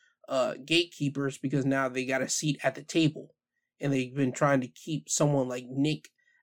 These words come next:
out of this whole thing. And it's basically old guy mentality versus the new school mentality. Nick Aldis,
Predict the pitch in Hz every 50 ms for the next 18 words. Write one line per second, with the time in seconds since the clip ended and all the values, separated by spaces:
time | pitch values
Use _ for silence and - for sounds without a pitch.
0 | _ _ _ 135 135 139 131 - - _ _ _ _ _ _ _ _ _ _ _
1 | _ - 156 147 139 135 - - 156 143 135 127 - - - 170 139 117 - -
2 | - _ _ _ _ _ _ 269 147 151 139 143 135 - 156 170 175 180 165 -
3 | 165 147 151 147 147 - - 151 160 170 165 156 147 147 151 151 151 147 147 147
4 | 143 151 147 147 151 160 139 135 135 135 135 131 123 135 143 - 127 131 127 127
5 | 127 135 135 135 143 151 - - 135 135 131 123 123 123 123 - - 135 131 127
6 | 123 127 127 131 127 135 139 143 143 139 143 139 135 -